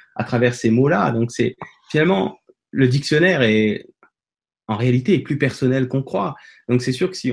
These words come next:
on regarde pas bien de quel vocabulaire on parle, souvent on parle, on pense parler de quelque chose qui est contradictoire, ça l'est pas du tout. Est-ce que, est-ce que mes mots sont les mots des autres, hein ? C'est toujours ça. Mais c'est sûr que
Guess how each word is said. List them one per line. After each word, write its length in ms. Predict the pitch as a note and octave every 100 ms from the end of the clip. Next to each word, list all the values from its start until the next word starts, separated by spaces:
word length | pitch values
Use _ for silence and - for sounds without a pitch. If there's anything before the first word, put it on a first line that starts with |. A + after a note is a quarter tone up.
| -
on 140 | A#2+
regarde 300 | C3 D3+ D3
pas 120 | D3+
bien 280 | C3+ D#3 D3+
de 80 | A#2+
quel 200 | A#2 A#2+
vocabulaire 540 | A#2+ B2+ A#2 A#2 G#2+
on 60 | G2+
parle, 360 | F#3 C#4 A#2 - _ _ _ _ _ _ _
souvent 540 | - A2+ F3+ E3 - -
on 100 | A#2
parle, 400 | B2 B2+ A2+ - _ _ _ _ _ -
on 100 | A2+
pense 300 | G3+ B3 -
parler 420 | C3 C3 B2+ - _ _ _ _ A2 A#2+ - _
de 120 | B2+
quelque 260 | B2+ C#3 C3+
chose 220 | C3 C3
qui 80 | B2+
est 60 | A#2+
contradictoire, 920 | B2 B2 A2 G#2 F#3+ A#3+ E3+ - _ -
ça 160 | A2
l'est 60 | F#2+
pas 120 | G#2+
du 160 | C3 E3
tout. 260 | B3+ - _ _ _ _
Est-ce 180 | - -
que, 80 | B2
est-ce 200 | - -
que 100 | A#2+
mes 140 | A#2
mots 280 | B2 D3 C3 -
sont 180 | - A#2
les 100 | A2+
mots 140 | A#2 B2+
des 180 | E3
autres, 400 | A#3 D3+ - - -
hein ? 200 | B2+ D3
C'est 140 | -
toujours 280 | C3 B2+ E3
ça. 220 | G#3 F#3
Mais 280 | B2+ B2 B2 - - _ _ _ -
c'est 140 | -
sûr 280 | A#2+ G3 -
que 400 | C3+ B2+ A2+